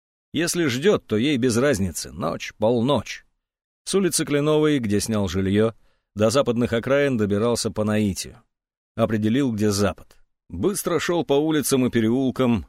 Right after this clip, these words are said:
срезал путь через тёмные подворотни. Криминальный элемент не попадался, об этом и не думалось.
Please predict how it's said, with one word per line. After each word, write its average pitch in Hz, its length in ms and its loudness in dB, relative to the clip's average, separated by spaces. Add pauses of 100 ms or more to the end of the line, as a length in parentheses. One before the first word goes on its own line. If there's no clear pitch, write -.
срезал 127 440 -2
путь 143 260 -2
через 113 320 -2
тёмные 123 380 2
подворотни. 110 680 0 (440)
Криминальный 151 680 0
элемент 143 500 -2
не 139 120 0
попадался, 131 800 0
об 92 260 -8
этом 127 300 -4
и 120 40 -2
не 117 160 0
думалось. 104 600 -2